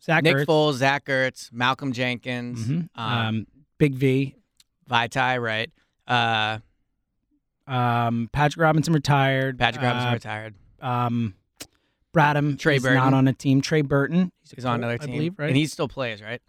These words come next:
Speaker 1: I believe so, yes. So Trey Burton
Speaker 2: Um,
Speaker 1: would be one.
Speaker 2: Deshaun,
Speaker 1: Corey
Speaker 2: no, no,
Speaker 1: Clement
Speaker 2: Deshaun
Speaker 1: is a
Speaker 2: wasn't on the
Speaker 1: Cowboy.
Speaker 2: team. Nelson.
Speaker 1: Corey
Speaker 2: Nelson
Speaker 1: Clement,
Speaker 2: Aguilar.
Speaker 1: yeah, Aguilar, sure.
Speaker 2: Trying to think of anybody
Speaker 1: Jalen
Speaker 2: with
Speaker 1: Mills, both
Speaker 2: Jalen
Speaker 1: on the same
Speaker 2: Mills,
Speaker 1: team.
Speaker 2: right.
Speaker 1: Aguilar and
Speaker 2: Ronald
Speaker 1: Jalen Mills.
Speaker 2: Darby.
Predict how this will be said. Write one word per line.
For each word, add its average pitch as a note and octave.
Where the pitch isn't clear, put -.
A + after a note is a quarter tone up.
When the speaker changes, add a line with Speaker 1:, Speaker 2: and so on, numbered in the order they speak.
Speaker 1:
I -
believe F3
so, F2+
yes. D2+
So -
Trey B2+
Burton B2
Speaker 2:
Um, A#2+
Speaker 1:
would -
be C#3
one. C3+
Speaker 2:
Deshaun, C3
Speaker 1:
Corey F#3+
Speaker 2:
no, F3
no, -
Speaker 1:
Clement F3
Speaker 2:
Deshaun B2+
Speaker 1:
is B2
a -
Speaker 2:
wasn't A2+
on C3
the B2
Speaker 1:
Cowboy. D3+
Speaker 2:
team. F3+
Nelson. C3+
Speaker 1:
Corey D#3+
Speaker 2:
Nelson C3
Speaker 1:
Clement, A#2+
Speaker 2:
Aguilar. A#2
Speaker 1:
yeah, C#3
Aguilar, A#2+
sure. C3+
Speaker 2:
Trying D3+
to D3
think C#3+
of B2+
anybody A#2+
Speaker 1:
Jalen D#3
Speaker 2:
with D3+
Speaker 1:
Mills, D3
both C#3+
Speaker 2:
Jalen C#3+
Speaker 1:
on C#3
the C3
same B2
Speaker 2:
Mills, C3
Speaker 1:
team. B2+
Speaker 2:
right. D#3
Speaker 1:
Aguilar C#3+
and C3+
Speaker 2:
Ronald C#3
Speaker 1:
Jalen A2+
Mills. C3
Speaker 2:
Darby. C3